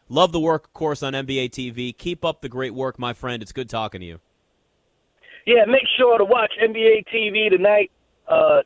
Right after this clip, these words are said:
Speaker 2: tune in at ten thirty. I'll be on at two A M, Nick. Also, if you're already asleep, 'cause I know you're an early bird, get up in the morning. Watch more N B A T V. We have fun on that channel, man.
Speaker 1: There you go. The more N B A T V, the better. <laughs> I'll talk to you soon, buddy.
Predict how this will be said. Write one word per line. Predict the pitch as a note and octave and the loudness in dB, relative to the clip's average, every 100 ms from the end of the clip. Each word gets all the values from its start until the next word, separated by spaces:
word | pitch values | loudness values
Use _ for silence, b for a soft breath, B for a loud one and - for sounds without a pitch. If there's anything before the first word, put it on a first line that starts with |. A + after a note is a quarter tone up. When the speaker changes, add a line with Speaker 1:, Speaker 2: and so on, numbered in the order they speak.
| - | -2
Speaker 2:
tune | - A#3+ A3+ | -2 2 4
in | G#3+ G#3+ G3+ - b - | 6 4 0 -10 b 0
at | E3+ E3 - | 0 0 2
ten | G#3+ G#3+ | 2 2
thirty. | G#3+ G#3 E3+ | 2 2 2
I'll | F#3 | 0
be | F#3 | 2
on | G3 G3 D#3+ | 4 4 2
at | - | -4
two | G#3+ F#3+ | -2 0
A | F#3 F#3+ | 4 4
M, | D#3+ C3+ | 2 0
Nick. | C#3+ - | -6 -2
Also, | A#3 C#4+ - A3 | 2 2 4 4
if | G3 | 4
you're | F#3 A3+ G#3+ | 4 4 6
already | A#3 A#3 G3 | 4 2 -4
asleep, | A3 B3 A#3+ | -4 -4 -4
'cause | - F#3+ | -2 0
I | |
know | G#3 G#3 | 4 4
you're | G3 | 4
an | F#3 | 2
early | F#3+ E3+ | 2 2
bird, | C#3 D3 C#3 b b | 2 2 0 b b
get | C4+ | 0
up | D4 | 0
in | D#4 | 0
the | C#4 | 0
morning. | B3+ D4 A#3+ - b | 2 2 0 -4 b
Watch | A#3 B3+ - | -2 -2 0
more | A#3+ A#3+ | 2 4
N | A#3 | 2
B | A#3+ | 0
A | A#3+ | -2
T | - A#3 | -4 -6
V. | A3+ D#3+ | -4 -4
We | D3 | 0
have | F#3 F#3+ | 0 0
fun | - G3+ | 0 0
on | C#3 | 2
that | A2+ | -2
channel, | - A2+ G2+ | 0 -4 -2
man. | A2 B2 | -6 -6
Speaker 1:
There | G#2+ A2 | -8 -8
you | A#2 | -10
go. | A2+ A#2+ A2+ F#2+ | -8 -6 -6 -8
The | F#2 | -10
more | A2+ B2+ F3 G3 | -10 -4 -2 0
N | F#3+ | -2
B | F3 F3+ | -2 -2
A | E3+ | -2
T | - E3+ | -2 -2
V, | D#3 | -2
the | D3 | -4
better. | B2 C3+ B2 F#2+ - | -2 -2 -4 -8 -8
<laughs> | D#3 - | -10 -8
I'll | E3 | -8
talk | - E3 D3+ | -6 -8 -8
to | |
you | D3+ | -12
soon, | B2+ B2 | -10 -8
buddy. | A2+ A2 G2+ | -6 -6 -8